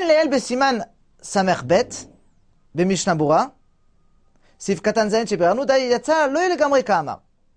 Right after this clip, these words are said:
Donc il faut voir plus haut dans le chapitre soixante-deux, dans le Mishnah Berurah, que ce qu'on a dit,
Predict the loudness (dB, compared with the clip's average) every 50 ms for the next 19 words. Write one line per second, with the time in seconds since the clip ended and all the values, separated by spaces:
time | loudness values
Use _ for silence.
0 | _ _ _ _ _ _ _ _ _ _ _ -18 -12 -4 0 0 0 0 -2 -4
1 | -2 0 0 0 -2 -4 -4 -6 -6 -6 -6 -8 -10 -10 -12 -20 -20 -20 _ _
2 | _ _ _ _ _ _ _ -10 -6 -6 -6 -4 -4 -6 -6 -4 0 0 0 0
3 | -2 -6 -14 -20 -20 _ _ _ _ _ _ _ _ _ _ _ _ _ -8 -6
4 | -6 -6 -6 -4 -4 -4 -2 0 2 2 2 2 0 -2 _ _ _ _ _ _
5 | _ _ _ _ _ _ _ _ 0 0 0 0 0 -4 -2 0 0 0 0 0
6 | -2 -2 -2 -4 -8